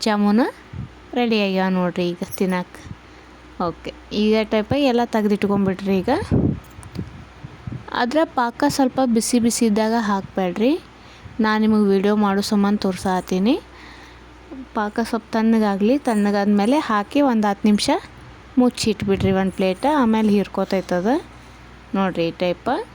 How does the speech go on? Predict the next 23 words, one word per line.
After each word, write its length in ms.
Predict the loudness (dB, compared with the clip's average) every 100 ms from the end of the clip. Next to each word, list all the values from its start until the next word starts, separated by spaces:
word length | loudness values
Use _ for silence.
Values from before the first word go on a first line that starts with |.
| -20 -16 -8 -6
ಆಗ್ಯಾವಲ್ಲ, 420 | -2 -2 0 0 -2 -4 -16 -18 -18 -18 -18 -18 -8 -6
ಎಷ್ಟು 140 | -4 0
ಚೆನ್ನಾಗಿ 260 | 0 2 2
ಬಂದಾವ 220 | 2 2 2
ನೋಡ್ರಿ. 260 | 0 0 0
ಎಷ್ಟು 160 | 0 -4 -6
ಅಷ್ಟೇ 240 | -2 -2 -2
ಸಾಫ್ಟ್ 460 | -2 0 -2 -2 0
ಆಗಿರ್ತಾವ್ರಿ. 540 | 2 0 -2 -2 0 0 0
ಒಂದ್ಸಲ 320 | -2 -2 0 0 2
ನೀವು 200 | 2 0 -4 -14 -20 -20 -4 0
ಮಾಡಿ 240 | 2 2 2
ನೋಡ್ರಿ, 280 | 2 2 2 4
ನಿಮ್ಗೆ 200 | 4 2 0
ಗೊತ್ತಾಗುತ್ತೆ 460 | -2 -2 -2 -2 -2
ಹೆಂಗೆ 180 | -2 0 0
ಬಂದೈತೆ 320 | -2 -2 -4
ಅಂತೇಳಿ. 380 | -4 -4 0 0 -2 -6 -16 -16 -20 -20 -12 -2
ತೋರಿಸ್ತೀನಿ 500 | 0 0 -2 -2 0
ನಾನು 120 | 0 -2
ನಿಮ್ಗೆ. 280 | -2 -2 -2 -2 -10 -20 -20 -20 -20 -20 -20 -20 -20 -20 -20 -20 -20 -10 -4
ಅಗ್ದಿ 260 | -4 0 0 0
ಸ್ಪಾಂಜ್ 440 | 0 0 0 0